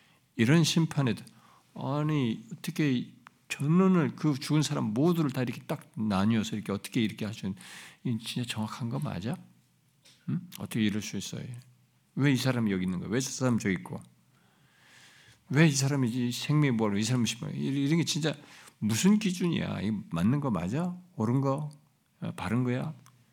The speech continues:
이렇게 할 수 있겠죠? 주님이 바로 덧붙입니다. 삼십 절 하반절에. "내 심판은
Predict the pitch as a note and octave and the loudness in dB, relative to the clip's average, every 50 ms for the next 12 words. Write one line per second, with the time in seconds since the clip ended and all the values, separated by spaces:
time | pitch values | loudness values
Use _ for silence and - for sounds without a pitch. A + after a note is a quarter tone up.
0 | _ _ _ _ - - - - B2 G#2+ G#2+ A#2+ - - D3+ C#3 - F#3 F3+ - | _ _ _ _ -12 -12 -10 -10 -10 -8 -6 -6 -4 -4 -6 -4 -4 -6 -6 -4
1 | - D#3+ F3 - - - _ _ _ _ _ _ _ - - - - - _ _ | -6 -6 -8 -8 -14 -20 _ _ _ _ _ _ _ -6 -6 -6 -12 -20 _ _
2 | _ _ _ _ _ _ - - - - A2+ A#2 C3+ D3+ D3+ - B2 G2 A2+ A#2+ | _ _ _ _ _ _ -16 -8 -2 0 0 2 2 0 0 -2 -2 -4 -4 -2
3 | A#2 - A2+ A2+ B2 B2+ - C3+ B2 G#2 E2 D2+ - - - - - _ _ _ | -2 -2 -2 -2 -2 -2 -2 -2 0 -2 -2 -4 -6 -8 -12 -14 -18 _ _ _
4 | _ _ - E3+ - - - - A2 A2 G2+ - - - F#2+ F2+ F2 E2 G2 F2+ | _ _ -16 -16 -16 -14 -8 -4 -2 -2 -2 -4 -6 -6 -6 -6 -4 -4 -4 -2
5 | F2+ E2+ E2 E2 - - - - - _ _ _ _ _ _ _ _ _ _ _ | -2 -2 -4 -4 -8 -10 -12 -16 -18 _ _ _ _ _ _ _ _ _ _ _
6 | _ _ _ _ _ _ _ _ _ _ _ _ _ _ _ _ - - _ _ | _ _ _ _ _ _ _ _ _ _ _ _ _ _ _ _ -20 -20 _ _
7 | _ - - - - F#2+ F#2+ F#2+ F#2+ F#2 - - - A#2 G#2+ - - F#2 F2 F#2+ | _ -20 -10 -6 -2 0 0 0 2 2 0 0 0 -2 -2 -2 -4 -4 -2 0
8 | A#2+ D#3+ | 0 0